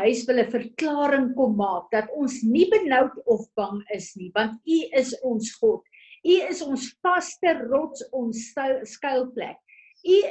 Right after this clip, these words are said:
is die God wat gister, vandag tot in alle ewigheid dieselfde is. Dankie dat ons weet dat wanneer U skud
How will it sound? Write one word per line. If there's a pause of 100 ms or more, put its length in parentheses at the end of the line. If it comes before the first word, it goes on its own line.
is
die
God
wat (360)
gister,
vandag
tot
in (100)
alle
ewigheid
dieselfde
is. (320)
Dankie
dat
ons
weet
dat
wanneer
U
skud